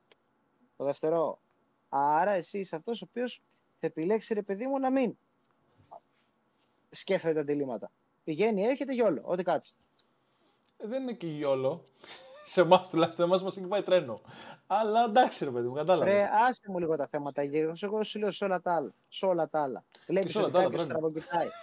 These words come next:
Speaker 2: <laughs> Ναι.
Speaker 1: <coughs> Συγγνώμη. Βλέπεις ότι είναι, ο, κάποιος στραβοκοιτάει στη δουλειά.
Speaker 2: Ναι.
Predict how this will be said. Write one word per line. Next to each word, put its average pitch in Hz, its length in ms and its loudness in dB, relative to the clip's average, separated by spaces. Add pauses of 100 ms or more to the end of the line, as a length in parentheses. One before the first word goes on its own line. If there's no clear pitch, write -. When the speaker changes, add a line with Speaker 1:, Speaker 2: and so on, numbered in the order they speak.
(140)
Speaker 2:
<laughs> 160 120 -2 (600)
Ναι. 123 280 -8 (200)
Speaker 1:
<coughs> 165 200 -2
Συγγνώμη. 135 440 -8
Βλέπεις 175 360 -4
ότι 170 120 -4
είναι, 180 300 0
ο, 170 200 2
κάποιος 175 300 -2
στραβοκοιτάει 160 500 0
στη - 160 -10
δουλειά. 143 320 -2 (320)
Speaker 2:
Ναι. 110 260 -12